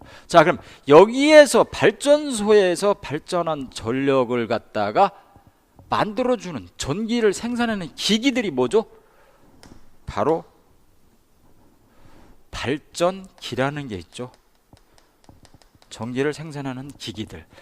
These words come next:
그래서 우리 발전기에 대해서 우리가 공부를 해볼 거고요.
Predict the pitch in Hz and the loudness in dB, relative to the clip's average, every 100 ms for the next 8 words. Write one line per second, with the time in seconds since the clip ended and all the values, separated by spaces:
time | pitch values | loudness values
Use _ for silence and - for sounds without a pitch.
0 | - - - 95 87 95 92 101 _ _ | -20 -20 -20 -14 -14 -12 -12 -14 _ _
1 | - - 104 110 - 127 123 110 107 107 | -20 -14 -12 -12 -10 -8 -8 -10 -8 -10
2 | - _ _ 92 85 80 - 101 85 113 | -12 _ _ -12 -12 -14 -12 -10 -8 -6
3 | 127 - - _ - 92 90 101 95 _ | -6 -8 -20 _ -20 -20 -14 -14 -14 _
4 | _ _ _ _ - 120 - 98 - 87 | _ _ _ _ -10 -10 -8 -10 -10 -10
5 | 78 95 | -10 -14